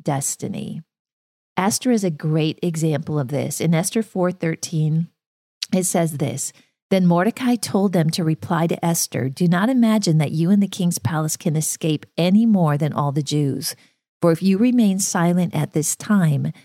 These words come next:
liberation and rescue will arise for the Jews from another place, and you and your father's house will perish,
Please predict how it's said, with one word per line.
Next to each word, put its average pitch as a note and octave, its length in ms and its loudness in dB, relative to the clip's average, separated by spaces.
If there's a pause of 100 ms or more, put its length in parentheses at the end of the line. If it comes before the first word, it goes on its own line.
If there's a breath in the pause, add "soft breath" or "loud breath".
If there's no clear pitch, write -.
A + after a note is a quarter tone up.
(180 loud breath)
liberation G#3 760 2
and D#3+ 240 2
rescue E3 420 0
will E3+ 280 2
arise F3 380 0
for - 120 -4
the D3 100 2
Jews E3 320 0
from D3+ 180 -2
another C#3+ 300 0
place, D#3 460 -2
and D#3+ 180 2
you F3 80 4
and F#3+ 100 4
your D#3 80 0
father's D#3 440 -2
house D3+ 300 -4
will C#3 120 0
perish, C#3 640 -4